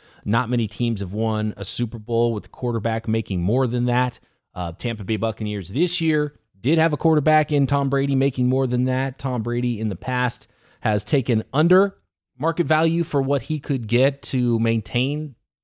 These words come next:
those W's and those championships with the New England Patriots. So ideally, you have a quarterback that's willing to do that and take a little bit less. I think Aaron Rodgers has done some of that,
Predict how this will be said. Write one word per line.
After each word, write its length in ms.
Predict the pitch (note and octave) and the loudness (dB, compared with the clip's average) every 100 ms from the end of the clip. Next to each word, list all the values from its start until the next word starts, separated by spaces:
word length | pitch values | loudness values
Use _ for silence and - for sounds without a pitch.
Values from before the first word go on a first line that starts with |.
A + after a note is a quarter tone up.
| _ - | _ -2
those 180 | D3 | 0
W's 440 | B2 D3 D#3+ E3+ D#3 | 4 2 4 2 0
and 120 | C#3+ | 0
those 120 | D3 | -2
championships 720 | - F3 E3+ F3+ - G3 - | -2 -4 -2 -2 0 -2 0
with 240 | E3+ F#3+ F#3 _ _ _ _ _ _ _ _ _ _ D3+ | 0 0 -2 _ _ _ _ _ _ _ _ _ _ 0
the 120 | D3+ | 4
New 140 | E3 | 6
England 220 | F3+ F3 | 6 4
Patriots. 400 | F#3+ F3+ G3+ G3 | 4 4 2 0
So 240 | - F3+ E3+ | 2 4 4
ideally, 400 | E3+ D#3+ F3+ F#3+ | 2 4 4 4
you 80 | E3+ | 2
have 100 | D#3+ | 2
a 80 | |
quarterback 460 | - G3+ E3+ E3+ D#3+ | 2 4 4 2 2
that's 160 | D3+ C#3+ | 2 2
willing 240 | E3+ E3 | 2 2
to 100 | D#3 | 0
do 200 | C3+ D#3 | 4 4
that 260 | C#3+ G3 A#3+ | 6 4 2
and 100 | F3+ | 2
take 140 | F3 | 2
a 40 | |
little 140 | D#3+ F3 | 2 4
bit 180 | D#3 B2 | 2 2
less. 300 | C#3+ F#3 D#3 | 2 2 0
I 60 | |
think 160 | D#3+ D3 | -2 -2
Aaron 160 | D#3 | -2
Rodgers 380 | C3+ D3+ D#3 D#3 | 0 0 0 -2
has 100 | C#3 | 0
done 180 | D#3 D3 | 0 0
some 240 | - F3 | 0 0
of 60 | D#3+ | 2
that, 260 | D#3 D#3+ | 2 0